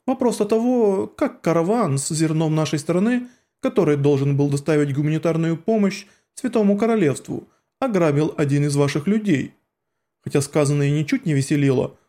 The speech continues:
улыбка на лице Альбеда оставалась неизменной. Напротив же, его отец поднялся с трона,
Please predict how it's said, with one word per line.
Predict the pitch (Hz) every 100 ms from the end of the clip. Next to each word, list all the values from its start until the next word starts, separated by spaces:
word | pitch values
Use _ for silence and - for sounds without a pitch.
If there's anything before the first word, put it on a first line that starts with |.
| _
улыбка | 190 190 214 247
на | 240
лице | 226 214
Альбеда | 190 175 143 139 -
оставалась | - 151 139 139 139
неизменной. | 151 151 160 143 127 117 78 - _ _ _ _ _ -
Напротив | 151 143 208 214 143
же, | 127 123 -
его | 143 135 135
отец | 131 185 -
поднялся | 151 135 135 131 135
с |
трона, | - 147 127 120